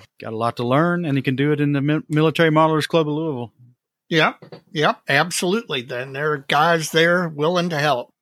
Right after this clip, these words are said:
Speaker 1: Annie Leffler from, uh, the Roscoe Turner chapter reminds us once again that Saturday, April sixteenth, is their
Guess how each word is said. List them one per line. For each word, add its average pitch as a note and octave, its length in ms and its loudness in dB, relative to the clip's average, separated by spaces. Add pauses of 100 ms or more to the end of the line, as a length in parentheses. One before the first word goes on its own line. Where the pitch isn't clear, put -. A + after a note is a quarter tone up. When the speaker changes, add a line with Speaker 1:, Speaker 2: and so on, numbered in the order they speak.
(120)
Speaker 1:
Annie B2+ 240 4
Leffler D#3 460 4
from, C#3+ 340 2
uh, C#3+ 460 6
the C#3 100 2
Roscoe D3+ 300 2
Turner D#3+ 280 2
chapter B2 480 0
reminds A#2 420 0
us A2 120 -4
once B2+ 220 -2
again B2 600 0
that G#2+ 260 -2
Saturday, A#2+ 480 2
April A#2+ 340 -4
sixteenth, - 800 -2 (380)
is G#2 220 -8
their G#2+ 400 0